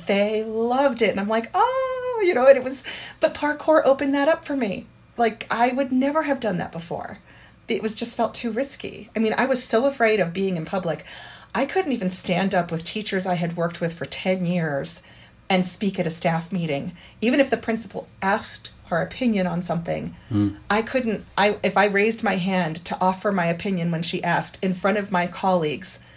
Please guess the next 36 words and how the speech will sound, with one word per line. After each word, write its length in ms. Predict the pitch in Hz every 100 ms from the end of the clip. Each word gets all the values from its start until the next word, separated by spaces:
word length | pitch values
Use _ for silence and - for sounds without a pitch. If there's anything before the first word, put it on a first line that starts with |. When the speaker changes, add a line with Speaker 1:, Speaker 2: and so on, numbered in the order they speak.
| - - - - -
Speaker 1:
I 100 | 190
would 140 | 185 170
be 100 | 180
shaking 420 | - 180 175 175
and 80 | 165
my 80 | 160
heart 240 | 180 165
would 80 | 170
be 100 | 165
racing. 520 | 165 180 - - - - -
Like, 240 | 170 - -
that's 360 | 175 175 185
how 180 | - 202
bad 400 | 170 160 160 -
my 120 | 156
stage 340 | - 139 139 -
fright 240 | 160 -
was. 340 | - - - - - - _ -
For 120 | - 233
some 160 | 302
reason 200 | 330 302
I 60 | 277
could 140 | 254
teach 300 | - 247 -
though, 120 | 151
which 160 | 151 160
is 80 | 165
kind 200 | - 175
of 100 | 170
odd, 240 | 156 139 - - -
but 180 | 220 196 233 - 415 - 381
<laughs> 80 | -
with 180 | 247 240
my 120 | 190
colleagues, 680 | - 220 262 294 277 - - - - - -
um, 240 | 202 180